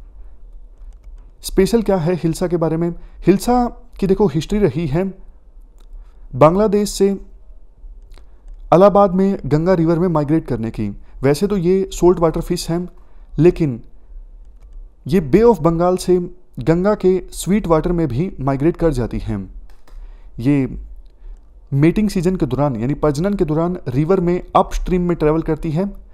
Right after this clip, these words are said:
मान लीजिए ये नदी है, नदी का पानी इस प्रकार से बह रहा है इस डायरेक्शन में, तो ये डाउनस्ट्रीम है। उल्टी डायरेक्शन में अगर मछली जाती है, तो ये अपस्ट्रीम हुआ।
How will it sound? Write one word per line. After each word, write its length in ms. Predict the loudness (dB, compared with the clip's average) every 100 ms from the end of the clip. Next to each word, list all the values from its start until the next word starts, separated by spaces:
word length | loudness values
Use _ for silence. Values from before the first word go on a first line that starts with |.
| -16 -6
मान 140 | -2 0
लीजिए 380 | 0 0 -4 -4 -16 -10
ये 100 | -4
नदी 240 | -2 -2 -4
है, 160 | -4
नदी 240 | -6 -4 -2
का 120 | -2
पानी 440 | -2 -2 -2 -6 -8 -20 -20 -20 -20 -16 -8
इस 100 | -4
प्रकार 320 | -4 -4 -4
से 140 | -4 -4
बह 200 | -2 -2
रहा 280 | -2 -4
है 160 | -6 -8 -8
इस 200 | -6 -2
डायरेक्शन 360 | -2 -4 -8
में, 200 | -6 -8 -12 -20 -20 -20 -20 -20 -20 -20 -20 -20 -18 -10 -4
तो 60 |
ये 140 | 0 4
डाउनस्ट्रीम 520 | 4 2 -2 -4 -4
है। 280 | -4 -8 -10 -4
उल्टी 240 | -2 -2 -2
डायरेक्शन 380 | -2 -2 -4 -4
में 100 | -2
अगर 200 | -2 -2
मछली 280 | -2 -4
जाती 260 | -4 -4 -4
है, 240 | -6 -8 -10 -10
तो 60 | -4
ये 240 | -4 2 0
अपस्ट्रीम 420 | 0 -8 -4 -6
हुआ। 320 | -6 -8